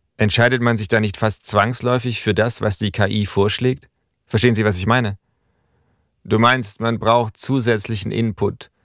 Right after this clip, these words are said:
Input, den die K I nicht hat.“ „Ja.“ Henrik lächelt. „Und was glaubst du, warum wir miteinander reden?“ Peter nickt. „Für welche Partei wollen Sie eigentlich antreten?“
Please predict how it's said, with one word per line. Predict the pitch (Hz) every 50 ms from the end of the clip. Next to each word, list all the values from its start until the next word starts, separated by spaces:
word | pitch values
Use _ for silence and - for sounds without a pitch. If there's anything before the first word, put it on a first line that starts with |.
| _ _ _ _ _ _ _
Input, | - 117 123 131 127 - - 123 113 107 -
den | - 113 110 104
die | 110 104
K | - - 107 101
I | 98 110 110 110
nicht | 113 110 - - -
hat.“ | 98 87 - - - _ _ _ _ _ _ _ _ _ _
„Ja.“ | - 101 107 131 135 110 - _ _ _ _ _ _ _ _ _ _ _ _ _ _ _ _ _ _
Henrik | - 104 104 98 95 92 78
lächelt. | 92 90 87 - 92 82 - - _ _ _ _ _ _ _ _ _ _ _ _ _ _ _ _ _ _ _ _
„Und | - 110 107 98
was | 110 104 - -
glaubst | 113 107 113 117 104 - - -
du, | 113 107 95
warum | 98 104 92 104 107 107
wir | 107 104
miteinander | 104 101 98 101 98 98 98 98 92 98 95
reden?“ | 87 95 92 92 90 90 90 87 - _ _ _ _ _ _ _ _ _ _ _ _ _ -
Peter | - 92 85 - 87
nickt. | 87 90 82 - - - _ _ _ _ _ _ _ _ _ _ _ _ _ _ _ _ _ _ _
„Für | _ - 107
welche | 104 110 98 104 110
Partei | - 110 101 - 110 113 110
wollen | 107 110 107
Sie | 104 104
eigentlich | 104 104 101 107
antreten?“ | 117 123 - - 104 92 - 98 95